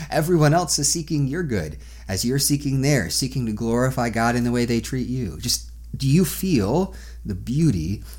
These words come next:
the goodness of that world? That's the beginning of what makes this new Jerusalem beautiful, is that it is the church shining forth with the reflected glory of God.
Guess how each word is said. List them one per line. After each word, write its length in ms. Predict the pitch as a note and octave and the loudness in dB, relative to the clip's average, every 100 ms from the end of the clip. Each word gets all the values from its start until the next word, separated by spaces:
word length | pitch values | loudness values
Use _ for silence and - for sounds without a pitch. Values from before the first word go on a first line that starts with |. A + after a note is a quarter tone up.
| - | -8
the 100 | G2+ | -6
goodness 560 | F#2+ A#2+ A#2 F#2 G2 | 0 0 2 0 -2
of 100 | F#2+ | -2
that 220 | F2+ F2 G2 | -2 -4 -4
world? 360 | F#2 - - - - - - - - - - - - | -8 -8 -14 -16 -16 -16 -16 -16 -16 -16 -16 -16 -10
That's 160 | - - | -4 -2
the 80 | C#3 | 0
beginning 380 | B2 B2+ C3 | 2 2 4
of 100 | B2 | 2
what 120 | A2+ G#2+ | 0 -2
makes 240 | A2 - | -2 -2
this 240 | A#2 G#2 | -4 -4
new 240 | G#2+ G#2 A2 | -2 -2 -2
Jerusalem 840 | G#2+ F#2+ G2 F#2+ - F2+ F2+ F2 - - - | -4 -4 -4 -4 -4 -4 -2 -4 -6 -14 -8
beautiful, 680 | F2+ G#2 G2 - F2+ F2+ - - - | 0 0 0 -4 -8 -10 -12 -14 -6
is 160 | - | -2
that 180 | - - | -2 -2
it 80 | G#2 | 0
is 240 | G#2 G2 | 0 0
the 160 | - G2+ | -2 -4
church 840 | - - F#3+ C#3+ D3 - - - - - - | -2 -2 0 0 0 -4 -4 -6 -10 -14 -6
shining 600 | - - A2+ C#3+ D3+ D3 | -2 0 2 4 6 6
forth 560 | C#3+ G2+ F#2+ F#2+ - | 4 0 0 -2 -6
with 160 | G#2 G2 | -6 -4
the 80 | G#2 | -2
reflected 600 | F#2 - G2+ G2+ G#2 F#2 | -2 -2 -2 -2 -2 -4
glory 380 | G2+ F#2 F2 D#2+ | -2 0 0 -2
of 120 | D2 | -4
God. 320 | D#2+ - - | -8 -10 -12